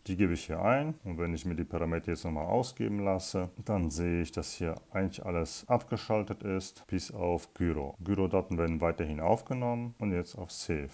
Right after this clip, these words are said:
Ja, und neu starten. So sind die Daten schon mal deutlich kleiner. So kann ich mindestens mit acht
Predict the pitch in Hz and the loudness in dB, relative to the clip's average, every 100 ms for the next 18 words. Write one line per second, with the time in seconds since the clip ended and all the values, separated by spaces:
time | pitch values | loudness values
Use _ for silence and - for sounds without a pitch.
0 | - 107 80 69 104 80 80 95 117 - | -12 -8 -6 -6 -8 -8 -2 0 0 -2
1 | 98 95 - 92 87 104 87 87 90 80 | -2 -2 -4 -8 -8 -4 -2 0 0 -2
2 | 82 82 82 - 80 80 78 78 - 82 | 0 4 4 2 -2 -2 -4 -8 -4 0
3 | 78 87 87 - 82 - - 101 107 104 | 2 4 4 0 -6 -4 4 6 6 6
4 | 104 101 98 - 82 - 90 87 82 87 | 4 2 -4 -6 -6 2 2 2 0 0
5 | 85 82 78 - 82 80 - - 85 - | 0 0 -2 -2 -2 -4 -6 -6 -6 0
6 | 110 95 - - | 2 2 0 -14